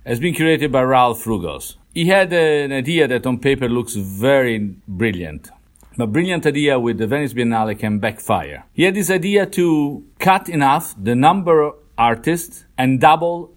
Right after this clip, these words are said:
the Venice Biennale. It sounds like a contradiction, but in reality that's what he did. He invited only seventy-nine artists. In two thousand three,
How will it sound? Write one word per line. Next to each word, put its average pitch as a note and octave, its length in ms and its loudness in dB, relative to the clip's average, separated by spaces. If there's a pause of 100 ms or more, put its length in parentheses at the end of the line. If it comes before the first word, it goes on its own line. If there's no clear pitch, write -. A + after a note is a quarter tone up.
the A#2 160 0
Venice A2 360 -2
Biennale. F2+ 480 -6 (240)
It B2 100 -10
sounds E3 400 2
like C3+ 260 2
a B2+ 60 -4
contradiction, B2+ 1000 -2 (140)
but C#3 200 0
in E3 100 -2
reality F3 420 2
that's D#3 300 0
what D3 400 0
he C3 80 -2
did. G2+ 320 -4 (340)
He C3+ 120 2
invited D#3+ 580 2 (140)
only G3 640 0 (100)
seventy-nine C3+ 1200 0
artists. G2+ 680 -6 (360)
In G#2+ 120 -6
two B2 120 -4
thousand B2 360 0
three, C3+ 420 -4